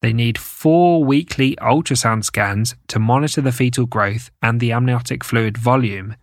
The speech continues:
from twenty-eight to thirty-six weeks gestation.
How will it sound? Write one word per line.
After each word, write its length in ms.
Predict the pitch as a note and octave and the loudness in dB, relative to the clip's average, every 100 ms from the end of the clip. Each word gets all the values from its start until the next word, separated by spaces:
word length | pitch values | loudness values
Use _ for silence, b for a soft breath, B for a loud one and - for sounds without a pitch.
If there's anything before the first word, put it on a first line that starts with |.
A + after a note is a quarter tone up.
| _ - | _ -6
from 200 | A2 G2+ | -4 -4
twenty-eight 720 | - C3 C#3 C3+ A2+ A#2 - | -2 0 0 0 0 -2 -4
to 120 | G#2+ | -8
thirty-six 720 | - A2+ A2+ A#2 - B2 - | -2 -2 0 -2 -2 -4 -4
weeks 260 | A2 A#2+ - | -4 -4 -4
gestation. 680 | G#2+ - G#2+ G2 - G2+ | -6 -4 -2 -2 -2 -6